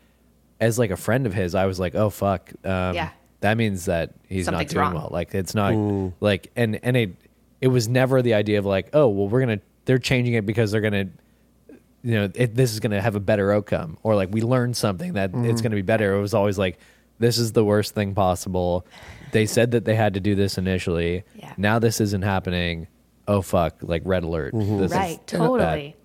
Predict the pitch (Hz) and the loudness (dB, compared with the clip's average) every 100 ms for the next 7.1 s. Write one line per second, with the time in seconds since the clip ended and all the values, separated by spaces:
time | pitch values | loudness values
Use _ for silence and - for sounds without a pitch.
0 | - 160 196 202 139 131 131 120 156 151 | 2 2 4 4 4 4 2 4 4 4
1 | 127 123 117 - 135 123 165 127 113 - | 4 2 2 0 0 2 2 4 2 0
2 | - 139 123 120 135 113 113 120 117 113 | -2 0 0 2 4 2 0 0 0 0
3 | 110 107 104 104 107 135 135 127 120 117 | 0 0 -2 -2 0 2 4 4 4 2
4 | 110 117 113 113 117 - 151 165 151 156 | 2 0 0 0 -2 0 2 2 2 2
5 | 127 - 143 143 127 120 98 104 - 101 | 2 2 2 2 2 0 2 0 0 -2
6 | 104 98 - 139 101 92 - 98 139 156 | -2 -6 -6 -2 0 0 -2 0 2 2